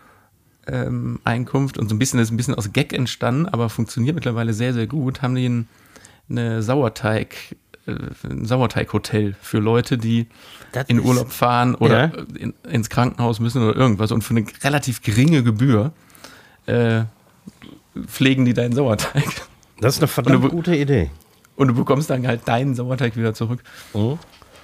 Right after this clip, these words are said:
Speaker 2: Ähm, äh, das Interessante an Sauerteig ist, dass die,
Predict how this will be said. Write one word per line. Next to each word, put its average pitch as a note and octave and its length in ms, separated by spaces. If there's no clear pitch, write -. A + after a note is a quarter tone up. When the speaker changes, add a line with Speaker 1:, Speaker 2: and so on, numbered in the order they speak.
Speaker 2:
Ähm, G#2 520
äh, G2+ 60
das A#2 200
Interessante A#2+ 480
an D3 120
Sauerteig C#3 420
ist, A#2 180
dass A2 160
die, G#2 280